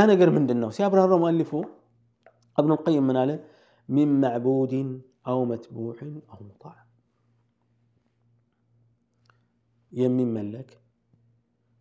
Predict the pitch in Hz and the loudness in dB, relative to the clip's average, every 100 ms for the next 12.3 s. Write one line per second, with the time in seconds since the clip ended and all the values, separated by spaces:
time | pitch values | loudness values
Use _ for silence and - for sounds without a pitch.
0 | _ _ _ _ 127 135 135 - 131 135 | _ _ _ _ 0 2 0 -2 -4 -4
1 | 117 113 117 - 113 - 143 165 - _ | -6 -6 -10 -12 -12 -8 -8 -8 -14 _
2 | _ _ _ _ _ - 123 120 120 113 | _ _ _ _ _ -6 -4 -2 -4 -6
3 | 110 - 110 101 107 95 107 - 95 - | -10 -14 -18 -16 -16 -16 -20 -20 -20 -20
4 | _ _ _ _ _ _ _ - 151 143 | _ _ _ _ _ _ _ -6 -2 0
5 | 107 98 - _ _ _ _ _ _ - | -2 -6 -16 _ _ _ _ _ _ 4
6 | 170 208 226 208 202 214 220 170 185 214 | 6 8 6 6 4 6 4 6 8 8
7 | 208 151 131 - - _ _ - 160 190 | 6 4 2 -10 -20 _ _ 2 6 6
8 | 214 202 202 202 196 190 196 196 202 202 | 4 2 0 2 4 6 6 4 4 0
9 | 196 180 185 190 175 - 196 233 254 233 | 0 -2 2 4 2 2 2 4 2 6
10 | 185 170 175 139 151 120 113 117 - _ | 6 6 2 2 4 4 0 -6 -16 _
11 | - 113 117 92 82 - _ _ - 175 | -20 -10 -10 -10 -16 -20 _ _ 2 4
12 | 135 - | 2 -2